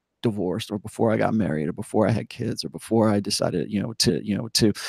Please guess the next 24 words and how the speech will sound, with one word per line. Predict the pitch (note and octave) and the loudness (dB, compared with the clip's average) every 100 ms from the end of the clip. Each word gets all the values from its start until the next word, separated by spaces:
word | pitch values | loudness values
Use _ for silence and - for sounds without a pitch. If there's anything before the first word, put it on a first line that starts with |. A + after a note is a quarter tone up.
| - | 2
move | C3 C#3+ | 8 10
across | A#2 - B2 - | 10 8 6 6
the | |
country | G#2+ A#2+ A#2 G#2+ | 2 2 2 2
to | G#2+ | 4
go | A2 | 4
be | G2+ A2 | 4 2
closer | - A2 A#2 G#2 | 4 4 4 0
to | - | -4
my | G#2 | -2
girlfriend | G2+ G2 G#2+ - G2 G2+ | 2 4 2 0 -2 0
who | G#2 | 0
ended | G#2 - | 0 -2
up | - | 0
breaking | F#2+ - - | -2 -2 -8
up | - | -10
with | - - | -10 -12
me, | F2+ | -6
those | G2+ - | -6 -6
kind | G2+ | -8
of | - | -6
things. | A2 G#2+ | -8 -4
And | |
then | A2 | -2